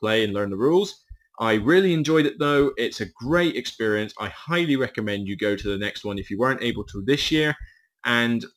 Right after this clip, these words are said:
obviously take the tips from me if it helps, you know, come up with your own, listen to other people. You know, if you want to find out anything about surviving an Expo,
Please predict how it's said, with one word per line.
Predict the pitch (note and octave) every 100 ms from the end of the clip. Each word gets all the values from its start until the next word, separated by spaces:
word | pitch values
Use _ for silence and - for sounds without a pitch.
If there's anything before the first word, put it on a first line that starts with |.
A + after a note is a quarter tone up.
| _ -
obviously | C3+ B2 C3 A#2+
take | D#3+ -
the |
tips | - D3+ - -
from | C#3
me | C3+ C#3 C#3
if | B2+ C3
it | A#2
helps, | B2+ C3 - - -
you | A#2
know, | G#2+
come | G#2+ C3+
up | C3
with | B2
your | A#2+ B2+
own, | B2+ B2+ B2+
listen | A#2+ - B2+
to | B2
other | B2+ -
people. | A#2+ A#2 B2 A#2+ B2 - _ _
You | A#2
know, | G#2 G#2 -
if | A#2+
you | C3+
want | D#3+ D#3+
to |
find | - C#3+ C#3
out | C3
anything | B2+ C3 C#3 - C#3+
about | C#3 C3+
surviving | D3 C#3 C3+ C3+ C3+
an |
Expo, | - - C#3 C#3